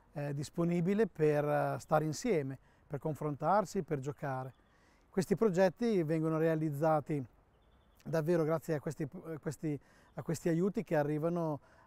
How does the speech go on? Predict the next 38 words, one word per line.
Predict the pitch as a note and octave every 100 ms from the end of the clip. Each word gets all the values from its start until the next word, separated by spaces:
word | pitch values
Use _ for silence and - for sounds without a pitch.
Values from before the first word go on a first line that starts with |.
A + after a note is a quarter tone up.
| -
eh, | D3 C#3+
dalla, | D3+ D3+ D3 C#3+ D3
per | - D#3
la | D#3+
pastorale | E3 D#3 - G3 C#3+ D#3+
dell'otto | D3+ D3 C#3 D3
per | D3+ C#3+
mille. | C#3+ C#3 C3+ C3 _ _ - - -
Vorremmo | D#3 D#3+ E3 D#3+
allargarci | D#3 D#3 D3 D#3 -
ancora | D3+ D#3+ D3+
di | D3+
più, | D3 F3 A3 G3+ D3+
eh, | C#3+ D3+ D#3+ F3 - F#3+
comprendendo | - D3+ C#3+ D#3 D3+ D3+ E3 D#3
e | D#3 D3+ D3
inglobando | C#3+ D#3 D#3+ D3+
le | D3+
altre | D3+ C#3+ D3+
parrocchie | - C#3+ F#3 F3+ - D3+ - - -
che | - D#3 D#3 D3+ C3+ -
ci | -
sono | D#3 C#3+
state | D3+ -
affidate | C#3+ - C#3+ D3+ C#3 D3
qui | D#3
da | C#3+
San | - D3+
Nicolò, | C#3+ F3+ G3 A3 - - - -
e | D#3+ D#3
quindi | - E3+ F3+
vorremmo | D3+ D3+ D3+ D3+
riuscire | D#3 - D#3+ D#3
a |
realizzare | D3 D3+ F#3 D3 D3 D3 C#3+
sempre | - F3+ E3 E3
di |
più | E3 D3+ D#3+